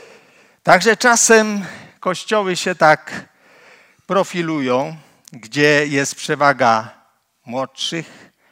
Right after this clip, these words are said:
albo średniego pokolenia i starszych, bo zbór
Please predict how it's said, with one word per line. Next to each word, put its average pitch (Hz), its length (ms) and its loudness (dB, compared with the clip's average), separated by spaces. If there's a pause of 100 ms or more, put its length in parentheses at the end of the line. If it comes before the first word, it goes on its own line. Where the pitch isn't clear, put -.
albo 110 320 -8
średniego 127 880 -6 (800)
pokolenia 127 680 -2
i 117 100 -10
starszych, - 840 -4 (420)
bo 160 240 -2
zbór 165 760 -6